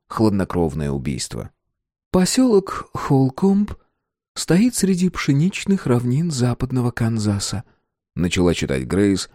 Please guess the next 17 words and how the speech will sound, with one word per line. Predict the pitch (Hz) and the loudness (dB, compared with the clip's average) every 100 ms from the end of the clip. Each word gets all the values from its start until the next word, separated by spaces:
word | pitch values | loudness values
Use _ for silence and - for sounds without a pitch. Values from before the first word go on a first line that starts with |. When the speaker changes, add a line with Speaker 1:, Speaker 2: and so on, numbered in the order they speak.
| _ - | _ -8
Speaker 1:
своим | - 87 85 | -2 0 2
мягким | 95 110 107 104 92 | 2 0 0 0 2
низким | 87 78 65 60 | 0 -2 -6 -4
голосом | 67 98 98 90 80 | 0 0 0 -2 -6
с | - | -4
красивым | 76 71 87 85 80 | -4 -2 -2 0 -2
южным | 71 71 69 62 | -2 -4 -6 -8
акцентом. | 62 - 60 50 - - _ _ _ _ _ - | -6 -8 -8 -8 -14 -16 _ _ _ _ _ -4
Speaker 2:
В | 175 165 | 0 4
глухом | 175 170 240 247 | 2 2 -2 -2
краю, | 220 131 117 127 180 - _ _ _ - | 0 2 2 0 -4 -8 _ _ _ -4
который | 180 175 226 233 226 214 _ _ _ | -2 2 2 2 2 0 _ _ _
прочие | - 240 269 226 202 | 2 2 2 0 0
канзасцы | - 147 135 143 220 - - 202 - - | 0 0 0 0 -2 -4 -2 -4 -4 -4
обозначают | 127 139 151 - 240 226 | 2 2 2 0 0 0
словом | - 127 143 143 143 143 139 _ _ | -2 0 0 0 0 -2 -6 _ _
"там". | - 151 120 113 | -2 0 -2 -6